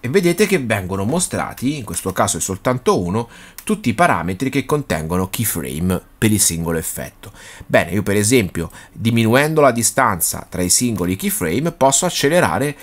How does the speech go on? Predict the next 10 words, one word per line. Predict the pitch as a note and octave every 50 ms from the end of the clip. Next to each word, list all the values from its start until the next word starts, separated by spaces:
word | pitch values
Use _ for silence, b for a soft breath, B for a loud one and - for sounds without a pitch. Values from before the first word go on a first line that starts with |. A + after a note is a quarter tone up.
| B B B
eh, | - E2+ E2+
l'ingresso | F2 G#2 C#3 D3+ D3 B2+ G2 C#2 - - - C3
del | G2+ D#2+ D#2 -
testo. | E3+ D3 G#2+ - - - - - - - - - -
Proviamo. | - - D2+ D#2+ A2+ C3 A2+ F#2 E2 D2 - - - - - - - - - - - - - _ _ _ _ _ _ _ - - - - _ - -
Ok? | G#2 - C#3 B2 A2+ A#2+ B2 B2 B B B B
Viceversa, | G#2+ F#2+ F2+ F#2+ G2 C3 C#3+ B2+ G2 - - - E2
distanziando | E2+ F#2+ A2 G#2+ - - G2+ F#2+ - - D#3+ C3 A2+ F#2 E2+ F#2+
i | -
keyframe, | - F#3 - - C3+ A#2 G#2+ G#2+ A2+ A#2+ B2+ C#3 C#3